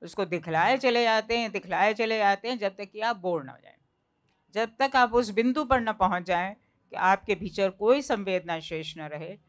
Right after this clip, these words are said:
आपको क्रूरतम से क्रूरतम चीज़ भी क्रूर ना लगे और आप सब कुछ एक्सेप्ट कर लें, सब कुछ स्वीकार्य हो जाए आपको।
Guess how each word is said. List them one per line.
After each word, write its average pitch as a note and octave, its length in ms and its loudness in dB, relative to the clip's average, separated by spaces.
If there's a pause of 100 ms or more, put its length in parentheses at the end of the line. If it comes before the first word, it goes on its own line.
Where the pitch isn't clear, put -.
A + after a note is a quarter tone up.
(220)
आपको F3 360 0
क्रूरतम C4 600 2
से A#3 180 0
क्रूरतम B3 560 0
चीज़ G3 300 -8
भी F3 100 -6
क्रूर A3 380 -2
ना D#3 160 -6
लगे D3 360 -12 (400)
और E3 120 -2
आप E3+ 180 4
सब G#3+ 320 -4
कुछ D#3+ 340 -10 (760)
एक्सेप्ट A#3 600 -2
कर - 160 -10
लें, - 180 -20 (540)
सब A3 200 0
कुछ - 220 -6
स्वीकार्य F#3 640 6
हो D#3+ 220 -2
जाए D3 340 0
आपको। B2+ 440 -10